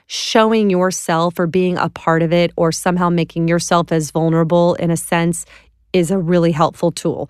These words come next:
So the fact that I'd already done it, and I'm like, "Here I am as a watermelon," you know, or here, they were like, "Oh, okay." So, you know, with Spanx, I put my own butt on the line, literally. I mean, taking a photograph of my own butt before and after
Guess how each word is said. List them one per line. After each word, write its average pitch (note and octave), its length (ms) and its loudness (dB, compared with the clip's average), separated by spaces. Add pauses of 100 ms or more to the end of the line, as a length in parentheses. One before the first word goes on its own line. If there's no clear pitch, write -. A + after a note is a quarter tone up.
(160)
So - 120 -4
the G3 80 2
fact A#3 220 2
that G3 100 2
I'd F3 180 2
already F3+ 300 4
done E3+ 200 0
it, F3 60 2
and F3 100 -2
I'm E3 60 0
like, D#3+ 160 -2
"Here D#4+ 200 2
I D#4+ 80 4
am D4 140 4
as B3+ 100 2
a C4+ 40 4
watermelon," G#3+ 600 2
you E3 100 -4
know, F3 120 0
or F#3 60 0
here, F#3+ 260 2 (340)
they F#3 100 4
were F#3 60 4
like, F3 200 2
"Oh, B3+ 280 4
okay." G#3+ 260 0 (260)
So, G#3 420 2 (140)
you G#3 80 2
know, G3 140 4 (100)
with F#3+ 140 2
Spanx, F#3 580 0 (300)
I B3+ 80 2
put D4 160 0
my A3+ 160 4
own F#3+ 140 4
butt A#3 160 4
on F3+ 180 2
the E3+ 80 0
line, D#3+ 280 0
literally. F3+ 480 2
I F3+ 60 -2
mean, F3+ 160 2
taking B3+ 380 0
a F3 80 0
photograph G3 640 2
of F3 120 -2
my E3+ 220 0
own G3+ 240 2
butt E3 320 0
before F#3 380 0
and E3+ 80 0
after D#3 640 -2